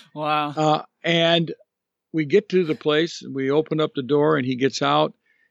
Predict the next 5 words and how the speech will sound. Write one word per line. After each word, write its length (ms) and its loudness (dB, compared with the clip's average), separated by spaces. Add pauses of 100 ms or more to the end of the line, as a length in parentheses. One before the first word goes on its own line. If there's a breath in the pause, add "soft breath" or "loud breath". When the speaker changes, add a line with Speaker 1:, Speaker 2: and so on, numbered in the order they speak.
(140)
Speaker 2:
and 560 -2 (840)
we 140 0
say 300 0
thanks, 520 -4
and 220 -8